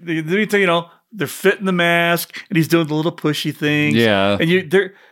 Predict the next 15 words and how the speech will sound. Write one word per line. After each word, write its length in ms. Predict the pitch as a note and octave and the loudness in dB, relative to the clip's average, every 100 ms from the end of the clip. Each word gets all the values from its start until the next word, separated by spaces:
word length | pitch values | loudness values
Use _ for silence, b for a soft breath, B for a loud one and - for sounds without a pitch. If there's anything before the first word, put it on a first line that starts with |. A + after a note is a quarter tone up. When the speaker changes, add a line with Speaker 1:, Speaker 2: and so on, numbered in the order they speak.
| b b | b b
Speaker 1:
where 380 | E3 A#3 D4 B3+ | 2 4 2 -2
they 160 | G3 | -4
went 420 | G#3 D#3+ F#3+ F#3+ | -4 -2 0 -2
from 200 | E3+ E3+ | -4 -2
being 260 | D#3 E3+ D#3+ | 0 0 -2
Cruise 640 | - D#3+ D#3+ E3 E3+ E3 - b b _ | -4 0 4 4 2 -4 -14 b b _
Speaker 2:
Now, 80 | - | 0
Speaker 1:
to 80 | F3 | 2
Speaker 2:
that 200 | E3+ F#3 | 4 4
was 180 | G3 C3+ | 2 2
good. 440 | D3 A#2+ D2+ - | 2 2 0 -6
Speaker 1:
to 500 | - F3 E3 D3+ C#3+ - C#3+ | 0 4 6 4 0 -10 -8
Philip 380 | - F#3 F3+ - | 2 2 2 -4
Seymour 380 | - F3 E3 C#3 | -4 0 0 0
Hoffman 680 | D3 E3+ G3+ G#3+ A#3 A3+ | 0 0 -2 -2 -2 -4